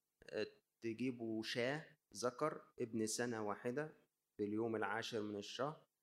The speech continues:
ويقعد تحت الحفظ اليوم الأربعتاشر، وتذبحونه بين العشاءين، وتاخدوا من الدم وت-، بزوفة، وتعملوه على العت-، القائمتين والعتبة العليا، ومحدش يخرج من البيوت،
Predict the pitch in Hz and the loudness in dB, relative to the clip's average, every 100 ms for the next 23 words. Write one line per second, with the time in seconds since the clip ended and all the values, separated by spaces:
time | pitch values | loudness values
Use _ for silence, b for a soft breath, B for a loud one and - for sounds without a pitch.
0 | _ _ _ _ - 110 113 110 - 107 | _ _ _ _ 2 4 4 2 0 -2
1 | - 107 - 117 104 101 104 113 110 101 | -2 0 0 -2 0 0 2 2 2 0
2 | 98 95 92 - 127 147 147 151 113 104 | 0 0 -2 2 2 2 0 -2 -2 -2
3 | 101 95 101 117 120 107 110 107 104 98 | -2 0 -2 0 -2 0 0 0 0 -2
4 | 101 - 98 - 143 156 127 107 107 113 | -2 -2 -2 0 0 0 -2 -2 -2 -4
5 | 110 104 101 101 95 107 127 123 117 - | -2 0 0 0 0 0 0 -2 -6 -16
6 | _ _ _ - 104 101 - 107 104 101 | _ _ _ -2 -2 -2 -2 2 4 2
7 | 98 110 143 139 135 131 107 101 98 107 | 2 4 4 4 2 2 0 0 0 0
8 | 120 107 101 98 98 95 90 95 98 - | 0 0 0 -2 -4 -6 -6 -4 -6 -8
9 | - 98 95 92 - - 95 98 95 98 | -10 -8 -6 -8 -6 -2 -2 0 -2 -2
10 | 120 120 104 98 110 101 101 101 127 151 | 0 0 0 0 -2 -2 -2 0 0 0
11 | 143 143 123 101 - 120 107 - 127 - | 0 -2 -4 -6 -4 -4 -4 -4 -4 -2
12 | 113 101 101 98 92 95 110 170 156 - | 0 0 0 0 0 0 6 6 6 0